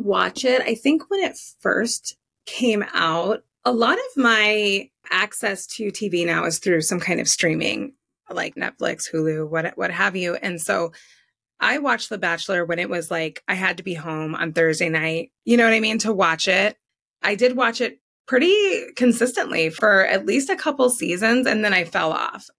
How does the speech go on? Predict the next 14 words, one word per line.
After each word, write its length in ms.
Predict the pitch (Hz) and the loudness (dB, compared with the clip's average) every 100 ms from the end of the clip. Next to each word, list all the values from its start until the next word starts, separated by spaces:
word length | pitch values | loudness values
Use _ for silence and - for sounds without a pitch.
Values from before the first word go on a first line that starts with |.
| - | -4
I 200 | 196 202 | -2 -2
vaguely 600 | 185 196 208 233 247 247 | -2 -2 0 0 0 0
track 420 | 240 202 165 165 | -2 -2 -2 0
it 240 | 170 170 - | 0 -2 -2
because 360 | 185 175 170 - | -4 -4 -6 -2
I 120 | 185 | -2
knew 260 | 190 190 190 | 0 0 0
when 140 | 190 | 0
they 100 | 190 | -2
had 220 | 180 170 | -2 0
their 120 | 185 | 0
first 360 | 180 180 175 - | 0 0 0 -2
Black 280 | 175 165 - _ | 0 -2 -4 _
Bachelorette. 680 | 175 151 - 185 160 147 160 | -4 -2 0 2 2 0 -6